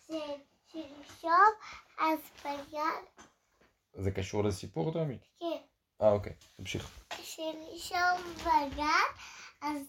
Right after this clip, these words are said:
Speaker 1: טלי הביאה מהלימודים שלה כתרים של פרעונים, ושמענו אותם, ואני גם עשיתי.
Speaker 2: באמת?
Speaker 1: כן,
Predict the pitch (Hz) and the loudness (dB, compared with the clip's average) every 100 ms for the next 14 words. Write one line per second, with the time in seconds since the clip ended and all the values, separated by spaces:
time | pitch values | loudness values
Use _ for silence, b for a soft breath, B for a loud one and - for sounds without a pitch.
0 | _ 339 359 370 370 320 285 320 339 285 | _ -4 -2 -2 -2 -4 -6 -2 -2 0
1 | 302 285 285 285 277 285 277 320 320 302 | 0 4 4 2 -4 -8 -10 -12 -12 -10
2 | - 359 359 330 311 b b b _ - | -10 -10 -6 -4 -4 b b b _ -20
3 | - 302 277 320 320 - 359 339 - 320 | -12 -8 -6 -8 -10 -10 -8 -8 -10 -4
4 | 294 277 277 269 339 320 320 320 _ 294 | -2 -2 -4 -6 -8 -10 -10 -14 _ -14
5 | 285 277 311 311 339 330 - 339 339 b | -10 -4 -4 -4 -10 -10 -14 -16 -16 b
6 | b - 311 302 294 320 339 330 311 294 | b -10 -4 -2 -2 -2 -4 -4 -6 -6
7 | 285 302 - - 294 302 _ _ 285 277 | -6 -8 -8 -10 -10 -10 _ _ -8 8
8 | 120 127 123 127 185 247 - - _ - | 12 12 12 8 8 6 -2 -20 _ -18